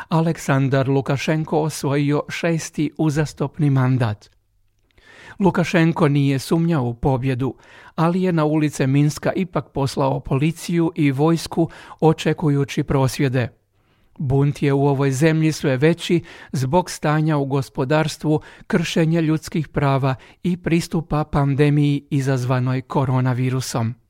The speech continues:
Hongkonška policija uhitila je izdavačkog tajkuna i demokratskog aktivista Jimmya Laia prema novom zakonu o nacionalnoj sigurnosti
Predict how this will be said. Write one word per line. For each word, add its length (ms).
Hongkonška 800
policija 800
uhitila 640
je 220
izdavačkog 800
tajkuna 680
i 140
demokratskog 840
aktivista 760
Jimmya 520
Laia 520
prema 420
novom 440
zakonu 640
o 160
nacionalnoj 800
sigurnosti 880